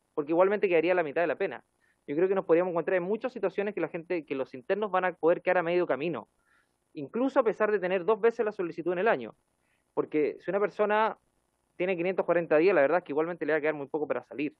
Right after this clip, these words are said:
y generalmente son, son, son penas que se cumplen en libertad.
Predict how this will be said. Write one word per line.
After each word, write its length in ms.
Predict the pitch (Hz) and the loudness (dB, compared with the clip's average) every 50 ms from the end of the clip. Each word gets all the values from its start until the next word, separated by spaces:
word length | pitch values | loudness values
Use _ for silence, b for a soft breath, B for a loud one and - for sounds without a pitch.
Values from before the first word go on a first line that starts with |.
| _ _ _ _ _ _ _ _ _ | _ _ _ _ _ _ _ _ _
y 120 | - 127 120 | -18 -16 -12
generalmente 380 | - 131 135 143 156 151 165 | -10 -10 -8 -8 -8 -10 -12
son, 260 | 156 - 147 143 143 - | -12 -12 -12 -14 -14 -12
son, 260 | _ - 147 147 139 | _ -8 -8 -8 -8
son 220 | - - 151 139 135 | -8 -8 -8 -6 -6
penas 200 | 160 156 170 170 | -6 -6 -4 -6
que 120 | - 156 | -6 -6
se 100 | - 147 | -6 -6
cumplen 340 | - 147 151 143 151 156 139 | -6 -6 -6 -4 -4 -4 -4
en 60 | 127 | -4
libertad. 520 | 117 110 101 104 - _ 180 165 127 - | -4 -6 -6 -8 -4 _ 2 2 2 0